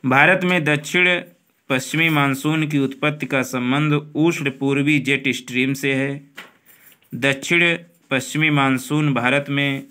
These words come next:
सर्वप्रथम अंडमान एवं निकोबार तट पर पच्चीस मई को पहुंचता है, फिर एक जून को चेन्नई व तिरुवनंतपुरम तक पहुंचता है, पाँच से दस जून के बीच कोलकाता एवं मुंबई को छूता है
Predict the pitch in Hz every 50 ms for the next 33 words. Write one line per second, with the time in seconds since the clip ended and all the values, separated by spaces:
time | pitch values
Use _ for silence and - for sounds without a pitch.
0 | _ _ _ - - - - 139 139 139 143 143 139 127 120 - 139 139 139 131
1 | 127 123 120 117 117 123 127 131 139 139 131 127 127 123 123 120 120 120 120 -
2 | 139 131 120 120 117 117 117 113 107 - - - - _ _ - 135 131 - -
3 | 123 - 147 135 123 107 110 - - - - - _ _ _ _ _ - - 131
4 | 135 - - 170 175 175 170 - 143 135 131 135 143 135 139 139 135 135 135 123
5 | 113 117 113 - - - 135 135 131 127 131 131 143 147 - - _ _ _ _
6 | _ _ _ _ _ _ _ _ _ _ - - - - - _ _ _ - 156
7 | 151 151 156 160 175 185 185 170 151 143 160 165 165 165 147 160 165 151 151 151
8 | 147 139 131 131 139 147 151 156 151 151 147 139 147 147 139 131 131 131 135 135
9 | 139 135 - - 143 139 147 143 139 135 143 139 - - 131 131 131 131 - -
10 | - 147 143 143 143 143 147 151 - - _ _ _ _ _ _ _ _ _ _
11 | _ _ _ _ _ _ - 151 147 156 170 180 - - 156 147 - 175 170 175
12 | 180 180 175 151 123 117 - 160 170 156 147 131 120 127 131 135 135 135 135 135
13 | 135 139 127 117 120 123 123 139 160 156 160 - - - 131 127 120 120 120 127
14 | 120 120 117 - 151 147 143 143 143 139 135 127 120 120 123 123 139 156 156 147
15 | 151 135 120 - - - 107 101 - 113 101 98 95 98